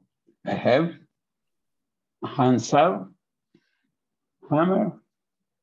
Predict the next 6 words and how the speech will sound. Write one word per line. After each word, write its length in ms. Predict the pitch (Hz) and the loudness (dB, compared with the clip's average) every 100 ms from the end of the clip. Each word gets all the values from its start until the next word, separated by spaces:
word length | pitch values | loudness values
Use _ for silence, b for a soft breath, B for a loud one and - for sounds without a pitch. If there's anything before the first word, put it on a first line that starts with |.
| _ _ _ | _ _ _
nail, 440 | 95 117 147 165 160 - | 0 2 2 0 -4 -6
nail, 440 | 117 135 175 190 170 - _ _ _ _ _ _ _ _ _ _ _ _ _ | 0 2 2 -2 -8 -20 _ _ _ _ _ _ _ _ _ _ _ _ _
screen 460 | 104 - - 143 131 | -20 -10 0 4 4
di-, 400 | 120 143 - 120 | 4 2 -2 -10
screen 600 | 113 - 151 180 240 - | -12 -8 -4 -2 -4 -4
di-, 280 | 127 135 175 | -2 0 -2